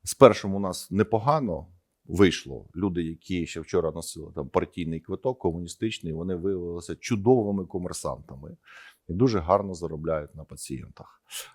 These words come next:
Але з моралю у них дуже серйозні проблеми, вони не можуть ніяк це,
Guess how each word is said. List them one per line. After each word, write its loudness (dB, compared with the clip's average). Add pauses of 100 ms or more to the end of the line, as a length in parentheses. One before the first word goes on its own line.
Але 10 (340)
з -6
моралю 4
у -4
них -6
дуже -10
серйозні -8
проблеми, -2
вони -4
не -4
можуть -8
ніяк -4
це, 2